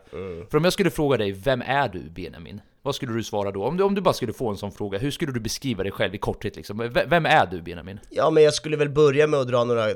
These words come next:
Speaker 1: skämt om att jag är kort och mitt utseende. Alltså, du vet att jag börjar i den änden. Sen
Speaker 2: Mm.
Speaker 1: förstår ju jag att frågan är, liksom, handlar inte om hur jag ser ut, och så börjar man kanske mer och mer gå in lite mer på vem man är. Men,
Speaker 2: Ja.
Speaker 1: ja, det är en, såklart en svår fråga att svara på.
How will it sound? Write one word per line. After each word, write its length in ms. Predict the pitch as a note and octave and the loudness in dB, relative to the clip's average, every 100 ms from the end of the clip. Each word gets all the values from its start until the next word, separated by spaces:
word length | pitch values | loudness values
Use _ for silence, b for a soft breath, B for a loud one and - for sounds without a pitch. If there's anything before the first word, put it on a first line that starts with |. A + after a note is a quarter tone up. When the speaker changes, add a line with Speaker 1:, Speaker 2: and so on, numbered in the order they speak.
| F2+ | -4
Speaker 1:
skämt 420 | - C#3 C3 A#2+ | -2 0 0 -2
om 80 | G#2+ | -4
att 100 | G#2+ | -4
jag 80 | G#2 | -4
är 40 | |
kort 360 | G2+ C3+ A#2+ - | -2 -2 -2 -6
och 80 | G#2 | -8
mitt 180 | G#2+ A#2+ | -8 -6
utseende. 560 | A#2 - C#3 B2+ G#2 | -8 -6 0 0 0
Alltså, 160 | A2 B2+ | -4 -4
du 100 | B2+ | -4
vet 180 | A#2 A#2+ | -2 -2
att 100 | A#2 | -4
jag 120 | A#2 | 0
börjar 300 | B2+ A2+ G#2+ | 0 2 2
i 40 | |
den 260 | B2+ C#3 B2 | 4 2 2
änden. 260 | G2+ G2 | -4 -6
Sen 140 | G2+ A#2+ | -6 -2
Speaker 2:
Mm. 100 | G#2 | -2
Speaker 1:
förstår 300 | G2+ C#3 C3 | -2 -2 -2
ju 60 | |
jag 140 | A2 G#2+ | -2 -4
att 100 | - | -4
frågan 400 | B2+ A2+ A2 A2 | -6 -6 -4 -4
är, 180 | G#2+ G#2 | -4 -6
liksom, 280 | G#2 - A2+ | -8 -8 -4
handlar 260 | A#2 A2 | -4 -4
inte 180 | A2+ G#2+ | -4 -6
om 60 | G#2+ | -8
hur 100 | G#2 | -8
jag 100 | - | -8
ser 140 | A2+ | -6
ut, 340 | D#3+ A3 F#3+ D#3 | -6 -6 -6 -8
och 80 | |
så 100 | - | -8
börjar 280 | C3 C3 B2 | -4 0 0
man 140 | A2+ A2+ | -2 -6
kanske 320 | A2+ G#2+ G#2+ | -6 -6 -8
mer 500 | G#2 B2 C3+ C#3 B2+ | -8 -4 0 2 2
och 80 | A#2+ | 2
mer 180 | A2+ | 0
gå 160 | G#2 A2+ | -2 -4
in 120 | G#2+ | -6
lite 200 | G#2+ - | -6 -10
mer 180 | G2+ F#2+ | -6 -6
på 160 | - G2 | -6 -6
vem 200 | G2 F#2+ | -6 -6
man 140 | G#2+ | -2
är. 280 | D#3+ G#2+ F2 | 0 0 -2
Men, 280 | G2+ A2 G#2 | -4 -4 0
Speaker 2:
Ja. 140 | A2+ | -2
Speaker 1:
ja, 140 | A2 C3 | 0 2
det 80 | G#3 | 2
är 40 | |
en, 60 | B3 | 2
såklart 420 | - - C#3 B2 | -2 0 0 0
en 60 | |
svår 300 | A#2+ D#3 C3+ | -8 -4 -2
fråga 340 | A2+ A#2+ G#2 G2+ | -2 -4 -6 -6
att 80 | - | -8
svara 240 | A2 - | -6 -6
på. 180 | - | -10